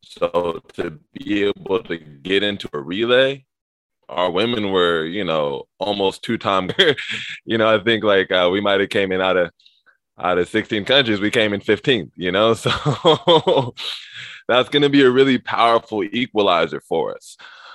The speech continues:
Um, so that, that, that's, again, we got somebody on the team named Robert Griswold. He's kinda like the Rain Man of Paralympic swimming. He could really speak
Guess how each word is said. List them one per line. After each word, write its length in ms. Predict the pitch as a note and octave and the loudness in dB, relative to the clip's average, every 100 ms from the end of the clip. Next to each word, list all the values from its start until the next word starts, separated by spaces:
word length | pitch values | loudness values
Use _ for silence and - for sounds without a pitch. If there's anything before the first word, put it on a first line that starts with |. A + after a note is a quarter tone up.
| - | -10
Um, 460 | - F#2 F#2 F2+ F2 | -2 2 2 0 -2
so 160 | - | -4
that, 240 | F#2+ E2 E2+ | 0 0 2
that, 240 | F#2 F2 | 2 2
that's, 300 | G2 G2 - - C#2 - - | 2 0 -4 -16 -16 -12 -8
again, 420 | G2 G2+ F#2 F2 _ _ _ _ _ _ _ G2+ | -4 -2 -2 -4 _ _ _ _ _ _ _ -8
we 120 | G#2 | -2
got 240 | G#2 G#2+ | 2 2
somebody 360 | - A2 G2+ G2+ | 2 0 2 2
on 140 | G2 | 2
the 80 | F#2 | 0
team 340 | F2 G#2+ G2+ F#2 | -4 -4 -4 -2
named 220 | F2+ F2 | 0 2
Robert 300 | F2 F2 - | 0 0 -2
Griswold. 340 | F#2+ F#2+ F2+ | -2 2 2
He's 140 | F2+ F2 | 0 -2
kinda 180 | G2 | 0
like 160 | F#2 F2 | 0 0
the 140 | E2+ | 0
Rain 260 | D#2+ F#2+ F#2 | 0 0 0
Man 160 | F2+ F2 | -2 -2
of 140 | E2 | -2
Paralympic 480 | F#2 F2+ F2+ E2+ D#2 | 0 0 0 -8 -10
swimming. 400 | - F#2 E2+ E2 | -4 -4 -4 -6
He 240 | F#2+ A#2 | -4 -4
could 180 | - G2+ | -2 -4
really 400 | F2+ G2+ F#2+ F#2 | 0 0 0 -2
speak 480 | - - - G#2+ | -8 -14 -6 -4